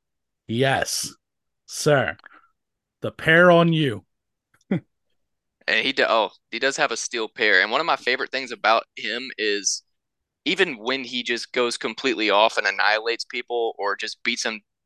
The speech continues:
Speaker 2: within a breath of their life, he's, like, teaching them a lesson. Like, "This is why this is happening to you. What
Speaker 1: Right.
Speaker 2: can you do to better yourself when you leave this situation, assuming you get to?"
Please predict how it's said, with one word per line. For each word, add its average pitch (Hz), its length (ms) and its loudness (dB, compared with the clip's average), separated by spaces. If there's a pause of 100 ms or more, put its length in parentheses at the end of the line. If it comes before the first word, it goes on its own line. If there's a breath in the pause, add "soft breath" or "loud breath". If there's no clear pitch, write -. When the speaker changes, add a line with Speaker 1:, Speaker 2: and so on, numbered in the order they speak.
(260)
Speaker 2:
within 113 240 0
a 107 100 -4
breath 113 240 2
of 117 80 0
their 104 140 2
life, 87 280 2
he's, 147 180 -6
like, 147 200 -2
teaching 160 300 -4
them 127 120 -4
a 101 60 -4
lesson. 82 380 -6 (240)
Like, 117 260 2 (360 soft breath)
"This - 160 0
is 208 140 -2
why 117 340 2
this 92 200 -8
is 87 100 -10
happening 78 480 -8
to 98 100 -10
you. 71 240 -6 (440)
What 165 200 2
Speaker 1:
Right. - 20 -10
Speaker 2:
can 185 160 -2
you 170 180 0
do 147 200 4
to 139 140 -4
better 123 300 2
yourself 113 520 -2
when 117 140 -10
you 117 200 -10
leave 117 240 -2
this 113 180 -4
situation, 110 640 -2
assuming 101 480 -4
you 101 140 -8
get - 260 -4
to?" 78 140 -6